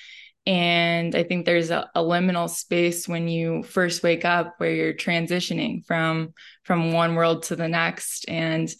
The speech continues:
I used to kinda just fly through that transition. And lately I've been taking more pause of what was going on, like, what, what's been going on the last eight hours in my mind and my psyche since I've been asleep. And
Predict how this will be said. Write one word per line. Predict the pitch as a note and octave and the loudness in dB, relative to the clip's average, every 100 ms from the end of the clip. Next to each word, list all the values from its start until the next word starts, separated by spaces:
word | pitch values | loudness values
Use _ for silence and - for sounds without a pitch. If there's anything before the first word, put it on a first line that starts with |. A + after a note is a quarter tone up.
| - - - - | -18 -20 -20 0
I | |
used | F3 E3+ - | 2 4 2
to | |
kinda | - E3+ | 0 0
just | E3 E3+ - | 2 0 -2
fly | - E3+ E3+ | 0 2 2
through | E3+ E3+ | 0 0
that | E3 D#3 | 0 -2
transition. | - E3 D#3+ F#3+ G3+ - G3 F#3+ F#3+ F#3+ - - - _ | -6 -6 -2 0 0 2 0 2 0 -4 -16 -20 -20 _
And | - F3 E3+ E3 E3 E3 E3 E3 - - _ _ _ _ _ _ | -6 -2 0 0 0 0 -2 -4 -8 -16 _ _ _ _ _ _
lately | E3 E3 F3+ F3 F3 E3+ E3 | -6 0 2 4 4 4 4
I've | E3 | 2
been | E3+ | 0
taking | E3+ E3+ E3 E3 | 0 -2 -2 -2
more | D#3+ D#3 | -2 -2
pause | - E3+ E3+ E3 D#3+ | 0 2 4 2 0
of | D#3+ D3+ - - - - | -4 -8 -12 -20 -20 -12
what | - G3+ C4 | 2 4 6
was | G#3 E3+ | 4 4
going | E3+ D#3+ | 2 2
on, | D#3 F3+ F3 D3 | 4 4 4 2
like, | D3 E3+ | -2 0
what, | F3+ G3 | 4 4
what's | F#3+ F#3+ F#3+ | 4 2 2
been | A3+ F#3 | 0 2
going | F3 E3+ | 0 0
on | E3 F3 | -2 -2
the | F3 | 0
last | D#3+ D#3+ F3+ | -2 -4 -4
eight | E3+ | -2
hours | - F3 F3+ E3 D#3+ | 0 2 2 -2 -6
in | |
my | D#3+ D#3+ | -8 -6
mind | D#3 F3 F#3 E3+ E3 D3+ | 2 4 4 2 -2 -4
and | |
my | D#3+ D#3 | -4 -4
psyche | - E3+ G3 A3 D3+ | -2 0 0 0 -4
since | D#3 E3 E3 | -4 -6 -2
I've | E3 D#3+ | -2 -2
been | E3 | -2
asleep. | E3 E3 - E3+ E3+ E3+ - | -2 -4 -4 -2 0 -2 -4
And | D#3 E3 D#3+ | -2 0 -2